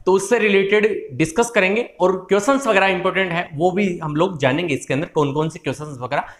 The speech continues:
बनते हैं इसके अंदर। जैसे राजस्थान university वगैरह है, उसके द्वारा conduct करवाई गई जाएगी जो टू थाउजेंड ट्वेंटी फर्स्ट वाली जो exam वगैरह है conduct करवाई जाएगी, जो अब जैसे next month वगैरह का पॉसिबिलिटी वगैरह है उसके अंदर conduct करवाई जानी है।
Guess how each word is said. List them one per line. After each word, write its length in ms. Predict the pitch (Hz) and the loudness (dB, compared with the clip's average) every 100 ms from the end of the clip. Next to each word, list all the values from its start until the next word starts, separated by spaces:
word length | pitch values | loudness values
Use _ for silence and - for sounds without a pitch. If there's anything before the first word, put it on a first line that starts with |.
| _ 127 | _ -2
बनते 280 | 165 165 | 0 2
हैं 60 | 160 | 2
इसके 200 | 123 123 | 2 -2
अंदर। 260 | 101 98 95 - _ | 0 -2 -4 -10 _
जैसे 180 | 151 170 | -2 2
राजस्थान 400 | 190 170 - 240 | 4 2 2 2
university 480 | 233 214 214 226 233 | 4 6 4 4 2
वगैरह 240 | 214 180 | 4 4
है, 140 | 180 190 | 4 2
उसके 220 | 190 220 | 2 2
द्वारा 260 | 190 190 196 | 4 4 2
conduct 420 | 175 180 226 - | 0 2 0 0
करवाई 300 | 180 175 165 | 0 2 2
गई 220 | 170 175 | 2 0
जाएगी 380 | - 156 151 170 226 196 | 2 2 2 0 -4 0
जो 100 | 196 | 0
टू 180 | 196 | 0
थाउजेंड 380 | 180 170 165 180 | 0 0 0 -2
ट्वेंटी 260 | 175 165 - | 0 0 0
फर्स्ट 280 | 156 175 180 | -2 -2 0
वाली 300 | 165 156 185 - - - | 0 0 -2 -8 -20 -2
जो 600 | 139 175 160 - - - | 2 4 4 0 -6 0
exam 400 | 135 143 143 214 | 2 2 2 2
वगैरह 240 | 190 175 165 | 2 2 2
है 160 | 170 | 2
conduct 340 | 180 151 170 185 | 2 2 2 0
करवाई 340 | 175 160 156 | 0 2 2
जाएगी, 500 | 151 147 147 208 - 139 | 2 2 0 -6 -12 -4
जो 180 | 139 160 | 0 2
अब 260 | 147 143 | 2 2
जैसे 400 | 151 147 160 175 | 0 0 -2 -2
next 280 | 165 170 196 | 0 0 0
month 240 | 175 175 | -4 -2
वगैरह 220 | 160 160 156 | -2 0 0
का 100 | 170 | 0
पॉसिबिलिटी 540 | 160 156 180 170 165 | 0 0 -2 -4 -4
वगैरह 220 | 147 143 | -2 -2
है 120 | 147 | -2
उसके 240 | 170 151 165 | -4 -6 -6
अंदर 160 | 156 | -6
conduct 380 | 151 147 143 151 | -2 0 0 -2
करवाई 340 | - 143 143 147 | -2 0 2 2
जानी 300 | 143 139 | 0 0
है। 120 | 135 | -2